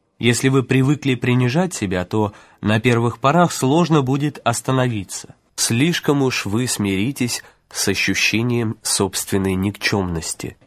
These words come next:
Не делайте этого больше. И хуже всего, когда вы ударяетесь в сверхдуховность, вам говорят: «Слышал, как вы сегодня пели, очень понравилось». В ответ вы пускаетесь в рассуждение:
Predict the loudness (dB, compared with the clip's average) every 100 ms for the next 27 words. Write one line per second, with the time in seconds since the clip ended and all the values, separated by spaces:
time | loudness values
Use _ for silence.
0 | _ _ _ _ _ -2 0 2 2 2
1 | 0 -4 -8 -6 -8 -6 -4 -6 -10 -16
2 | _ _ _ _ _ _ -20 -10 -2 0
3 | 0 -2 -2 -2 -4 -6 -4 -6 -8 _
4 | _ -6 -2 0 2 2 0 0 2 2
5 | 2 0 -4 -6 -8 -4 0 -2 -2 -6
6 | -6 -2 -4 -4 -12 -4 -2 -2 -2 -2
7 | 0 -2 -4 -20 _ -12 -4 0 2 2
8 | 0 -2 -2 -4 -2 -2 -2 -6 -6 -10
9 | -10 -4 0 0 0 -2 -4 -4 -6 -10
10 | -14 -20 -20 _ -2 0 0 0 0 -4
11 | -4 -8 -4 -4 -4 -10 -8 -6 -4 -4
12 | -4 -4 -6 -8